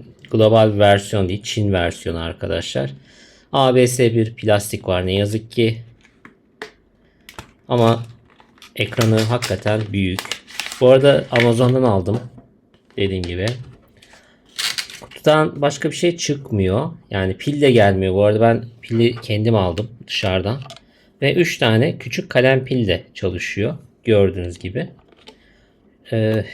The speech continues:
yani plastik kalitesi vasat seviyede. Çok da iyi değil. Şöyle bir yapıya sahip. Ekranı hakikaten büyük.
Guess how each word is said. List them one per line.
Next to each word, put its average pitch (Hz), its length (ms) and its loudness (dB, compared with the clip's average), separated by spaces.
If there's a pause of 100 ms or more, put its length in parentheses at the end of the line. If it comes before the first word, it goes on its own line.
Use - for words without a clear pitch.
(160)
yani 147 420 0 (480)
plastik 160 320 0
kalitesi 139 500 -2 (880)
vasat 139 360 4
seviyede. 104 680 2 (380)
Çok - 280 -10
da 127 60 -8
iyi 113 280 -2
değil. 104 360 -4 (1160)
Şöyle 113 600 -2
bir 127 380 -2 (800)
yapıya 107 380 -2
sahip. 113 480 0
Ekranı 139 300 0
hakikaten 127 560 0
büyük. 98 420 -4